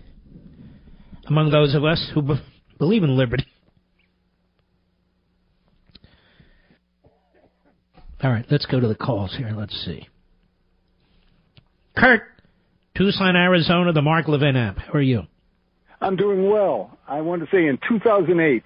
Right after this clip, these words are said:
Speaker 2: after twenty-six years in the military, I hung up my uniform and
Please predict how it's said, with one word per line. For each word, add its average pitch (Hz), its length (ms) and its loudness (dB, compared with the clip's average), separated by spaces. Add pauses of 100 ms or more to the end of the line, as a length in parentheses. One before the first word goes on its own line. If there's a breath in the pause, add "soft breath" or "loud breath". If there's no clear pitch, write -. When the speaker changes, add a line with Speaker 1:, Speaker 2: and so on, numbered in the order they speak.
Speaker 2:
after 117 320 -2 (100)
twenty-six 180 560 0
years 151 420 2 (600)
in 151 120 2
the 147 60 2
military, 139 580 4
I 104 120 2
hung 175 180 2
up 175 60 0
my 135 160 2
uniform 143 720 0
and 107 340 0